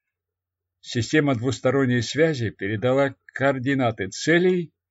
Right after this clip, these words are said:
полученные со спутника в формате G P S, на необслуживаемый терминал в кузове грузовика,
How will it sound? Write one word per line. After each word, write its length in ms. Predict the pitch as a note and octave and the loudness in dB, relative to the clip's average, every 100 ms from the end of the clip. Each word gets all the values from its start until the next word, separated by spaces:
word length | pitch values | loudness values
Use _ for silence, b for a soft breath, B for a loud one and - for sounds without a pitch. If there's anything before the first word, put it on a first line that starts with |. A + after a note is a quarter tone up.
| _ _ _ | _ _ _
полученные 680 | - A2+ D#3+ E3+ E3+ E3 E3 | -2 0 2 0 0 2 0
со 180 | B2+ C#3 | 0 -4
спутника 840 | - - C#3+ C#3+ D3 D3 - C3 | -6 -6 -4 -2 -4 -6 -4 -4
в 60 | - | -4
формате 480 | - A2 B2+ B2+ A#2+ | -4 0 0 0 -4
G 200 | G#2 A2+ | -4 -6
P 140 | G2+ G#2+ D#3+ | -2 2 2
S, 220 | F#3+ - - _ _ _ _ | 2 -4 -8 _ _ _ _
на 240 | G#2 D3+ | 4 6
необслуживаемый 1500 | F#3 F#3 F3+ - - C#3+ F3 G3 F3 F3 F3 F3 E3+ E3+ E3 - | 6 6 4 2 -4 0 2 2 2 2 2 2 2 2 0 0
терминал 800 | D3+ D3+ C#3+ C#3 C3 C3+ F3+ F3+ | 0 2 2 4 4 6 6 4
в 120 | - - _ | -4 -16 _
кузове 460 | C#3+ D3+ C#3+ D3 | 0 0 0 -2
грузовика, 880 | A#2+ B2 C#3 C3+ C#3+ C#3+ B2+ G#2 - | -2 -2 -2 0 2 2 2 2 0